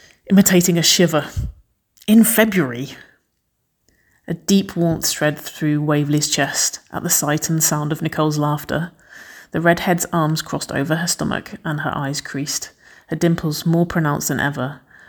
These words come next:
and Waverley wasn't sure she'd ever seen anyone look so beautiful. Nicole wiped the corners of her eyes as her giggles subsided.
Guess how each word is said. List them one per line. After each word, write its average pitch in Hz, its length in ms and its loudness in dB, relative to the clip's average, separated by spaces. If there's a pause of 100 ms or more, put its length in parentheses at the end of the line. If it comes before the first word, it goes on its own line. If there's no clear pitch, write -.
and 160 140 0
Waverley 160 320 4
wasn't 156 360 0
sure 147 300 0
she'd - 300 -6
ever 165 200 0
seen 151 280 -2
anyone 139 380 -2
look - 160 -6
so 151 180 -4
beautiful. 143 540 -6 (1040)
Nicole 175 240 4
wiped 170 260 0
the 185 60 -2
corners 160 340 -2
of 156 80 -6
her 160 80 -2
eyes 143 340 -2 (240)
as 143 220 0
her 143 120 -6
giggles 143 380 -2
subsided. 135 680 -4